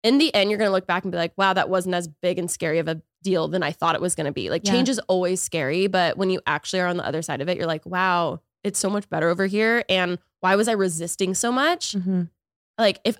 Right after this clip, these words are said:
Speaker 1: I knew I could have been this Alicia so much sooner, I would have done it. You know what I mean?
Speaker 2: Yeah, but also everything happens for a reason. I, I don't know if I've ever told you this, but Mia, during the time where you were, like, really transitioning,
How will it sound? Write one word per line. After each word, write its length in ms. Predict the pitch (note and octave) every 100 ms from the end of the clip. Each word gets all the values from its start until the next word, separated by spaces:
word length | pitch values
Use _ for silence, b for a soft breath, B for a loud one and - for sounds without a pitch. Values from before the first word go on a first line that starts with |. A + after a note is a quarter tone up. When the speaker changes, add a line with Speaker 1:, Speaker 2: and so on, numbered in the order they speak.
| B3+
Speaker 1:
I 200 | F4 B4+
knew 120 | C#4+
I 100 | C#4+
could 120 | D4
have 60 | D4+
been 180 | B3+ G#3+
this 220 | F#3 -
Alicia 340 | G#3 F#3+ A3
so 160 | A#3 G3
much 140 | G3
sooner, 240 | - F#3 G3+
I 60 |
would 100 | A#3+
have 160 | B3 D#3+
done 180 | C#3 E3+
it. 160 | - -
You 80 | A3+
know 60 | A3+
what 80 | B3
I 80 |
mean? 320 | G#3+ F#3 G3 B3 A#4+
Speaker 2:
Yeah, 160 | G#3
but 200 | G3 C4+
also 720 | C4 C4 - C4 B3 A#3 G#3+ - -
everything 380 | C4+ B3 C#4 C4+
happens 380 | G#3+ G3+ G#3+ G3+
for 120 | A3+
a 60 | G#3+
reason. 340 | F#3+ F#3 G3+
I, 360 | G#3+ A#3 A#3 - -
I 60 |
don't 80 | C4
know 60 | C#4+
if 60 |
I've 80 | C4
ever 140 | A3 G3
told 300 | - G3+ E3+
you 100 | E3
this, 640 | F3+ G4+ B3 G#3+ - - -
but 260 | G3 G#3 -
Mia, 340 | G3+ C4 D4
during 260 | A3+ A#3 A#3+
the 60 | A3
time 340 | F#3+ F#3+ G3
where 80 | F#3
you 120 | F3+
were, 120 | F#3
like, 160 | F3+ E3+
really 380 | E3 F#3 F3+ F#3
transitioning, 880 | - F#3 F#3 E3 - A3 B3 C#4